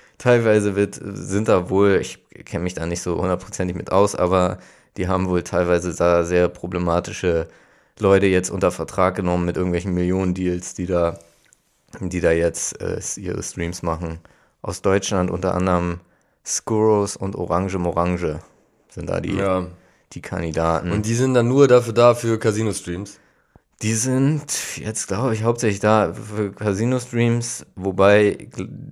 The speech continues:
Speaker 1: meine, denk ich mal, dass diese Plattform Kick jetzt auch dann andere Leute quasi unter Vertrag nimmt, die da auch anderen Content liefern.
Speaker 2: Ja, okay.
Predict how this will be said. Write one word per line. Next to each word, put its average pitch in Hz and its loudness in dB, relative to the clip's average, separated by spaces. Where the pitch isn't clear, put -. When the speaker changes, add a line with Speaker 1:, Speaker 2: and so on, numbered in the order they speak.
Speaker 1:
meine, 95 -2
denk 90 -2
ich - -10
mal, 95 0
dass 90 0
diese 92 -6
Plattform 92 -2
Kick - -4
jetzt 87 -2
auch 92 2
dann 87 -2
andere 98 -2
Leute 87 4
quasi 85 0
unter 82 -2
Vertrag 85 0
nimmt, 85 -4
die 87 -6
da 80 2
auch - -4
anderen 92 0
Content 82 -4
liefern. 80 -8
Speaker 2:
Ja, 92 0
okay. 90 -2